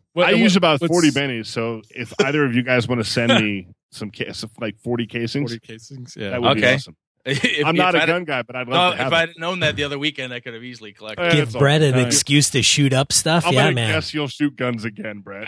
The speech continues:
Speaker 3: I, I will totally shoot guns again. It's gonna
Speaker 2: I
Speaker 3: happen.
Speaker 2: follow you on G plus. <laughs>
Speaker 3: <laughs> Yeah,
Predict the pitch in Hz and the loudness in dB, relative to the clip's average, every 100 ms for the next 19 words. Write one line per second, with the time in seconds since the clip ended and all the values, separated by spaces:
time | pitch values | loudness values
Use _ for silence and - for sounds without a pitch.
0 | - 147 147 143 143 160 165 - 147 127 | 0 0 0 -6 -8 -4 -4 -4 -8 -8
1 | 135 123 110 104 107 127 120 107 160 - | -8 -6 -8 -10 -10 -6 -4 0 0 2
2 | 160 151 147 135 127 113 110 104 98 101 | 2 4 4 2 0 -4 -8 -8 -12 -10
3 | - - 202 - 220 - 285 - 302 233 | -4 0 0 2 0 2 0 0 -2 -4
4 | 262 - 285 - - | -4 -6 -6 -8 -8